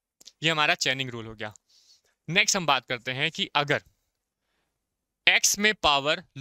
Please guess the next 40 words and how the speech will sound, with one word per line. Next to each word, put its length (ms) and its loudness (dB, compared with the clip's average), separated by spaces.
log 360 0
of 200 0
y 180 2
at 200 -2
a 80 -4
base 300 -8
A 140 -2
लिखा 280 -18
हुआ 160 -16
है, 60 -14
x 220 -6
में 140 -6
पावर 340 -2
log 320 -6
of 260 -8
y 120 4
at 180 -6
a 80 -8
base 300 -8
A 180 0
है, 160 0
तो 100 0
इसको 280 0
हम 220 0
इक्वल 320 0
कर 160 0
सकते 360 -4
हैं। 200 2
क्या 120 2
इक्वल 260 -6
कर 140 -2
सकते 260 -2
हैं? 100 2
Y 240 4
at 220 0
a, 100 -4
y 240 0
power 380 0
log 500 2
of 140 -6